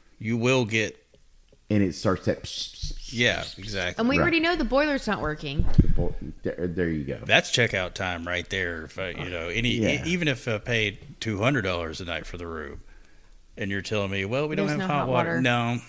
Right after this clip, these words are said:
Speaker 1: sorry, I'm going to stay at, uh, at the, at the El Quin-, La Quinta.
Speaker 2: In my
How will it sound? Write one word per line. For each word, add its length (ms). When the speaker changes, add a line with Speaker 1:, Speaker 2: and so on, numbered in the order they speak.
Speaker 1:
sorry, 560
I'm 160
going 240
to 80
stay 320
at, 200
uh, 340
at 240
the, 460
at 240
the 220
El 140
Quin-, 260
La 120
Quinta. 540
Speaker 2:
In 180
my 160